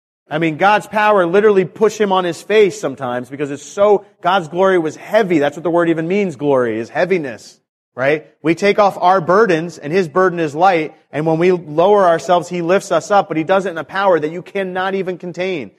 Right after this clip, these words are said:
because it's so much bigger than anything that we've ever done. It goes all the way back to that first word where he said, "Let there be light," and he opened the eyes of the world for the first time. He wants to open our eyes on Shabbat Shuvah. That's the whole purpose of this.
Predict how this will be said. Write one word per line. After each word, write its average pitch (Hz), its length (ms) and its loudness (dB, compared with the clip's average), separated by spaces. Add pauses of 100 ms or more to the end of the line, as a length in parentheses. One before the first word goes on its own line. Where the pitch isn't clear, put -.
(200)
because 151 180 -2
it's 147 160 -8
so 202 160 2
much 202 240 -2
bigger 185 300 4
than 151 120 0
anything 165 280 -4
that 160 80 -6
we've 151 160 -2
ever 147 160 0
done. 165 320 -2 (160)
It 143 80 -6
goes 160 180 2
all 175 140 4
the 190 40 2
way 190 80 2
back 175 220 0
to 170 80 -12
that 165 200 -2
first 185 180 -4
word 165 400 0
where 160 100 0
he 156 60 0
said, 151 200 -6
"Let 156 280 0
there 165 120 -2
be 143 180 -6
light," 151 540 -2 (460)
and 139 100 -10
he 156 120 -4
opened 185 360 0
the 156 300 0
eyes 160 320 -2
of 139 80 -6
the 147 80 2
world 160 320 2
for 147 80 -6
the 143 80 -6
first 156 280 -8
time. 170 340 -6 (420)
He 175 160 -6
wants 185 280 -2
to 170 80 -8
open 170 220 0
our 151 140 -2
eyes 131 440 -2
on 120 180 -10
Shabbat 117 320 -2
Shuvah. 104 400 -8
That's 117 240 -2
the 131 100 -8
whole 170 240 2
purpose 170 380 0
of 107 100 -14
this. 98 220 -18